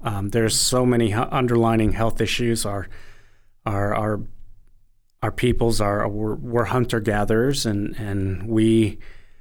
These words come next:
we're, y-, our, you know, our bodies just haven't changed.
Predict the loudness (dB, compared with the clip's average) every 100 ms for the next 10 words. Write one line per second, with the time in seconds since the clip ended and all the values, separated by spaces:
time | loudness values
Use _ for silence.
0 | -20 _ _ -2 0 0 -2 -2 -2 0
1 | 0 0 0 0 2 2 2 -2 -6 -12
2 | -6 -4 0 0 -2 -2 -2 0 -2 -4